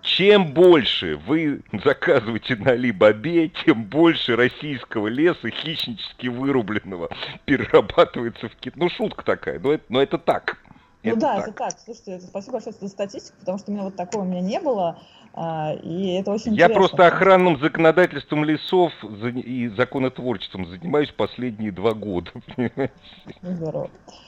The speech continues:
Speaker 2: Очень приятно.
Speaker 1: Да.
Speaker 2: Вот. А, ну, в общем-то, как раз вот про потребление, про осознанное потребление, как раз тогда уж про, э, даже те же самые заказы, поддержку отечественных производителей, локальных брендов,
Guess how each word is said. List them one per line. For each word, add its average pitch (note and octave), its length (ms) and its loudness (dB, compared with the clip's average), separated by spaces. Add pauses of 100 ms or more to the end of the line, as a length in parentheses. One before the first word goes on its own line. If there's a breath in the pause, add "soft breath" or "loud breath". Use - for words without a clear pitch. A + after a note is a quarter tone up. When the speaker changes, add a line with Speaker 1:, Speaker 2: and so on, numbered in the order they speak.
(160)
Speaker 2:
Очень - 200 -8
приятно. A3+ 420 -4 (580)
Speaker 1:
Да. G3 300 -4
Speaker 2:
Вот. F3 80 -6 (1080 loud breath)
А, G3+ 500 0
ну, D#4 140 -4
в C#4 60 -2
общем-то, C4+ 360 -8
как G3 120 -18
раз A#3 200 -10
вот G#3 160 -14 (120)
про G#3+ 320 -4
потребление, A3+ 1000 -6
про G3+ 180 -2
осознанное A3 440 -4
потребление, F3+ 540 -4
как F3 160 -8
раз F#3+ 140 -2
тогда F3 420 -4
уж D#3+ 280 -10
про, E3+ 560 -2
э, D#3 180 -6
даже E3 240 -4
те F3+ 200 -4
же D#3 60 -10
самые E3+ 280 -8
заказы, A3+ 420 -4
поддержку F3 520 -6
отечественных A#3 480 -10
производителей, F3 880 -8
локальных G3+ 560 -4
брендов, F3+ 520 -4